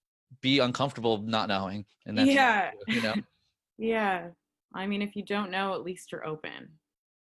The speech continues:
Speaker 1: Right. Yeah. Th-, th-, then there's, there's r-, something to work with. Uh, there's nothing, and that's the, one of the things that, uh, I think that the conversations that we're having,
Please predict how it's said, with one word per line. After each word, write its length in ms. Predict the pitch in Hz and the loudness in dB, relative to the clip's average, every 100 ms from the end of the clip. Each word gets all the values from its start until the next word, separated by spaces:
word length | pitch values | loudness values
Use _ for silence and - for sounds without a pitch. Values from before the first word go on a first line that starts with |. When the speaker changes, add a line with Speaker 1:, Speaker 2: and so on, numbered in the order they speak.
| _ _ _ _ _ | _ _ _ _ _
Speaker 1:
Right. 240 | 98 87 73 _ _ _ _ _ _ _ _ _ - _ - | -10 -10 -10 _ _ _ _ _ _ _ _ _ -20 _ -6
Yeah. 220 | 104 87 | -2 -2
Th-, 200 | - 123 | -4 -4
th-, 140 | 110 101 | -4 -4
then 140 | 107 113 | -6 -4
there's, 220 | 107 - | -4 -6
there's 200 | 110 95 | -14 -12
r-, 120 | 101 - | -12 -14
something 420 | - 123 120 107 | -6 -6 -4 -6
to 120 | - | -6
work 320 | 95 104 101 | -4 -4 -6
with. 320 | 98 95 - _ _ _ - | -6 -8 -8 _ _ _ -12
Uh, 220 | 98 95 | -8 -6
there's 140 | 92 101 | -6 -4
nothing, 260 | 131 131 107 | -4 -2 -6
and 60 | - _ - - | -8 _ -20 -4
that's 220 | 117 120 - _ | -4 -4 -8 _
the, 380 | 107 107 101 101 - | -4 0 0 -2 -12
one 240 | 123 104 107 | -18 -10 -8
of 100 | 101 | -8
the 60 | |
things 260 | 120 110 101 | -8 -8 -6
that, 200 | 98 95 _ _ _ _ _ _ _ _ _ _ _ _ | -6 -8 _ _ _ _ _ _ _ _ _ _ _ _
uh, 200 | 101 101 - | -8 -6 -6
I 80 | |
think 240 | 101 123 117 | -4 -4 -2
that 180 | 107 - | -4 -6
the 60 | |
conversations 920 | - 120 113 - 123 156 120 98 98 - | -4 -2 -2 -2 -2 -2 -4 -6 -8 -8
that 120 | 95 | -4
we're 140 | 92 | -2
having, 500 | 92 101 98 95 92 | 2 2 4 2 0